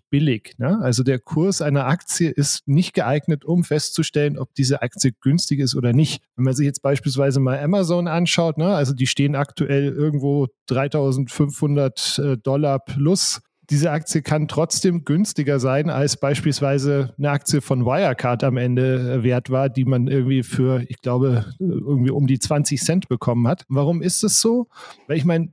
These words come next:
wenn man bei Amazon die Aktie kauft, dann bekommt man ja eben nicht nur das E-Commerce-Geschäft, da bekommt man auch die Cloud-Aktivitäten, Amazon Prime und, und, und, und, und.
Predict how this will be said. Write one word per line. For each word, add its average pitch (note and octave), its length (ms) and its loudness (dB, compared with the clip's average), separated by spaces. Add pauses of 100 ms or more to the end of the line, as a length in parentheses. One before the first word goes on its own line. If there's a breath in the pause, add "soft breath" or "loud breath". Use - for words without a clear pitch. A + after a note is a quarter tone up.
wenn D#3+ 180 -2
man E3 380 0
bei C3+ 160 0
Amazon F#3+ 500 2
die E3+ 160 -2
Aktie E3 320 -2
kauft, D#3 420 -2
dann C#3 120 2
bekommt E3 360 0
man D3 120 2
ja D3 80 0
eben C#3 260 0
nicht D3+ 240 0
nur C3+ 300 2
das - 260 -2
E-Commerce-Geschäft, B2 1300 0
da A#2 60 2
bekommt C#3+ 320 0
man C3+ 100 0
auch B2+ 120 -2
die C#3+ 100 -4
Cloud-Aktivitäten, D3 1700 0
Amazon C#3 480 0
Prime C#3+ 600 0
und, G3+ 240 0
und, E3+ 140 0
und, D#3 160 0
und, C#3+ 140 0
und. G3 240 2